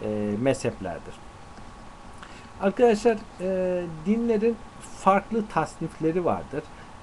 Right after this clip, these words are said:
E, bu farklı tasniflerin, e, detayları, e, mesela, e, işte, e, ilahi dinler, e, olarak nitelendirilen, yani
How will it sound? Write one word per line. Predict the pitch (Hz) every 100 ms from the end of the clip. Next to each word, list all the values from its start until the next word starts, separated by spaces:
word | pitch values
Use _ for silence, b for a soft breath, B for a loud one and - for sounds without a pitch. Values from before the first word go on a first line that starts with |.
| -
E, | 139 139 135 135 139 160
bu | 196 165 - -
farklı | 160 - 185
tasniflerin, | 165 165 156 - 160 - 151 143 165 185 - 135
e, | 135 135 135 131 131 123 131
detayları, | 175 - 170 165 156 156 190 B B - -
e, | 147 151 151 151 151 147 - - - - - - - - -
mesela, | 208 196 - 143 160 - - B B - -
e, | 143 151 147 147 - - - - - -
işte, | - 175 151 - - - - -
e, | 151 151 147 - 170
ilahi | 170 175 165 175 185 - 127 120
dinler, | 139 143 135 120 - - -
e, | 117 113 -
olarak | 139 151 143 147
nitelendirilen, | 143 147 160 143 135 131 127 120 120 131
yani | 131 131 139